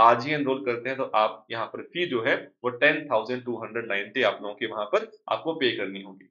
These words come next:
ठीक है। इसमें भी आपके पास सारे options पहले से ही है ना available हैं। साथ में आप देख पा रहे हैं सिलेक्शन पाओ, full refund ले जाओ, ये सारी बातें आप लोगों के लिए वहां पर लागू हो रही होंगी।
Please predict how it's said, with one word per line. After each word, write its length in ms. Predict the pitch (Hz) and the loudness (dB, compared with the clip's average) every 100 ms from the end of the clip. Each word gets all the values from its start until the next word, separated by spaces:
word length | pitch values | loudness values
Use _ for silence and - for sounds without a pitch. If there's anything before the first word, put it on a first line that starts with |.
| - | -2
ठीक 140 | 147 | 2
है। 180 | 208 - - - | 2 0 -14 0
इसमें 300 | 151 147 185 175 | 0 2 2 6
भी 80 | |
आपके 240 | 165 156 156 | 6 4 2
पास 180 | 156 156 | 0 2
सारे 260 | 127 131 | 4 4
options 380 | 123 120 139 135 | 2 -2 -8 -8
पहले 320 | 120 113 117 | -6 -4 -4
से 140 | 117 123 | -4 -6
ही 140 | - 110 | -6 -4
है 60 | |
ना 80 | 135 143 - - - | -4 -4 -8 -8 0
available 460 | 110 110 117 139 135 | 0 4 4 4 2
हैं। 140 | 143 | -2
साथ 320 | - 123 - 143 | 8 8 8 4
में 60 | |
आप 80 | 120 | 0
देख 180 | 123 123 | 0 2
पा 80 | 127 | 2
रहे 80 | 160 | 2
हैं 60 | |
सिलेक्शन 460 | - 120 120 143 135 | 0 0 0 -2 -2
पाओ, 260 | 131 180 247 214 | 4 4 2 -2
full 160 | 196 | 0
refund 320 | 143 143 - - | 0 0 -2 -4
ले 100 | - | 2
जाओ, 260 | 160 254 - _ 147 | 4 4 -2 _ -4
ये 60 | |
सारी 340 | 147 156 185 180 | 6 8 8 8
बातें 280 | 135 123 120 | 4 4 -2
आप 120 | 117 | -4
लोगों 100 | 117 | -8
के 80 | 120 | -6
लिए 80 | 110 | -4
वहां 180 | 110 101 | -4 -2
पर 160 | 127 104 | -2 -2
लागू 260 | 98 104 | -2 -4
हो 140 | 101 101 | -6 -4
रही 140 | 104 | -4
होंगी। 280 | 113 156 | -4 -6